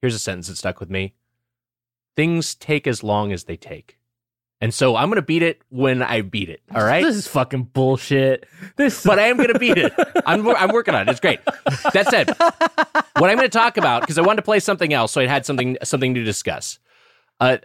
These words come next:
Speaker 1: uh, so I went on the Steam store and I saw that Jurassic World Evolution two was on sale.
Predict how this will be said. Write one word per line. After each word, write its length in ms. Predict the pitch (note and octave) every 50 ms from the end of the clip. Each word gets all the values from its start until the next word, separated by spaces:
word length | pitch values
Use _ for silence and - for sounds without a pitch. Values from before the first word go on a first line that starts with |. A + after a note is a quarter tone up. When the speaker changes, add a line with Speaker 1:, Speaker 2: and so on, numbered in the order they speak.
| - -
Speaker 1:
uh, 460 | G2 F#2 E2+ F#2+ _ - _ - D#3
so 220 | - - F#3 F#3
I 160 | F3 - F#3
went 220 | F#3 F#3+ A#3 C4+ C#4+
on 80 | C4+
the 80 | A3+ F#3+
Steam 260 | - - F#3 F3+ E3+
store 320 | D#3 - - D#3+ D#3+ D#3+ D#3
and 80 | D3
I 60 | C#3
saw 320 | C3 - E3+ D#3+ D#3 D3+ D3+
that 220 | B2+ C#3+ A#2+ -
Jurassic 560 | - - C3+ C#3+ D#3 D#3+ - - E3 C#3+ -
World 440 | B2 C3 C3+ C#3 C#3 C3 B2+ A#2+ A2+ -
Evolution 680 | B2+ A#2+ B2 A#2+ A#2 B2 A#2+ - - C3 A2+ A2 G2
two 540 | - - - A#2 G2+ F2 E2 E2 D2 - - _ _ _ _ _ _
was 400 | - A2+ A#2+ A#2 A2+ A2+ A2 G2 - -
on 260 | A#2+ A#2+ A#2 G#2+ G2+
sale. 560 | - - - A3+ A#3 G#3 C3+ E2 D2+ - -